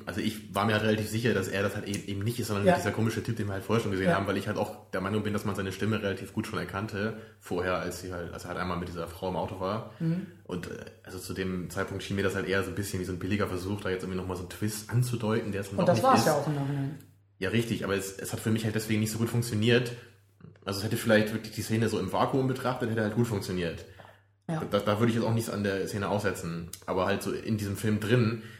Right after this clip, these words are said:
Speaker 1: äh, funktioniert's halt nicht mehr, weil ich einfach schon fast sicher bin, dass dieser Typ einfach nicht der Killer ist.
Speaker 2: Ja, aber das, das war so ein Beispiel von dem, was du grad,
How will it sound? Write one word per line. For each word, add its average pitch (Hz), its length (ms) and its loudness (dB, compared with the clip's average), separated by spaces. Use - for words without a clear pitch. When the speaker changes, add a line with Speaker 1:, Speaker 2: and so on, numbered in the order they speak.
Speaker 1:
äh, - 140 -16
funktioniert's 113 420 -2
halt 101 100 2
nicht 98 140 -2
mehr, 98 160 4
weil 101 120 4
ich 101 100 2
einfach 101 300 -2
schon 101 420 -4
fast - 260 -2
sicher 117 200 6
bin, 104 140 2
dass 104 100 2
dieser 101 180 0
Typ 107 140 -4
einfach 92 160 -6
nicht 92 160 -8
der 92 60 -8
Killer 82 240 -8
ist. 82 240 -10
Speaker 2:
Ja, 151 220 0
aber 165 160 6
das, 175 300 2
das 190 220 4
war 180 100 6
so 170 140 4
ein 175 160 2
Beispiel 165 380 0
von 160 180 0
dem, 156 160 2
was 151 180 -2
du 156 80 -8
grad, 151 300 -6